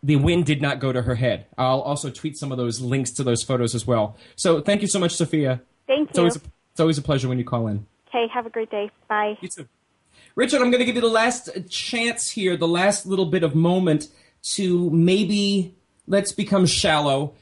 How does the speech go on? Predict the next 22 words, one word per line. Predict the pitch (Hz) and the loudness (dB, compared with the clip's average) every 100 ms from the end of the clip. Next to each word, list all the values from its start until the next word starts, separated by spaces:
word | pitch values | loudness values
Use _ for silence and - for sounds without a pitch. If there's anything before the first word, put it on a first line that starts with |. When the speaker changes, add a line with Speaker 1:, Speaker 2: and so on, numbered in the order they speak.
| _ _ | _ _
Speaker 1:
and | 156 151 160 | 0 0 2
let's | 160 - | -2 0
talk | 185 170 | -2 0
about | 165 151 | 0 0
the | 143 | 0
fashion. | - 175 165 170 170 170 | -4 0 0 0 -4 -6
Is | 151 131 | -6 -6
there | 143 147 - | -4 -4 -4
anyone | 196 233 220 220 | -6 -4 -2 -2
who | 214 - 202 185 185 180 180 - _ - | -4 -6 -4 -2 0 -2 -2 -10 _ -4
you | 170 214 | -2 -2
thought | - 175 175 156 - _ _ - | 0 2 4 2 -2 _ _ -6
was | 151 147 143 - - - | 0 2 2 -2 -8 -6
absolutely, | 226 - - 214 196 170 175 | -6 -4 -2 2 2 4 4
what's | 160 170 - | 4 0 0
the | |
word | 151 143 | 0 0
that | 139 | 0
they | 131 | 0
use, | 123 110 | 0 0
ravishing, | 110 131 180 190 185 - 180 165 156 | 0 2 2 2 0 0 0 0 -2
radiant, | 127 165 180 170 160 160 | 2 2 2 0 0 -2